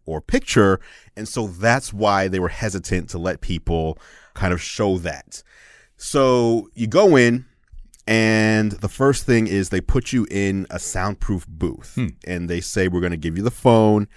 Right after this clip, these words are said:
Speaker 1: um, and we're gonna play a demo reel, and you're just gonna watch and listen and, and see what this phone can do from a media perspective."
Speaker 2: I gotta say, this is the strangest product unveiling I've ever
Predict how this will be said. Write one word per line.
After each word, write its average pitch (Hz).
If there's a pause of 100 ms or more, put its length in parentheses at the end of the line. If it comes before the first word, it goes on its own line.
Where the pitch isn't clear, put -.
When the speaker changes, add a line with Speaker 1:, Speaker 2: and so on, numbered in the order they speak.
(420)
Speaker 1:
um, 90
and 85
we're 87
gonna 87
play 98
a 101
demo 95
reel, 82 (340)
and 82
you're 82
just 85
gonna 82 (160)
watch 87
and 87
listen 80
and, 78
and 80
see 107
what 85
this 82
phone 82
can 78
do 78
from 82
a 82
media 85
perspective." -
Speaker 2:
I -
gotta 160
say, 107
this 92
is 110
the 92
strangest 95
product 85
unveiling 73
I've 67
ever 65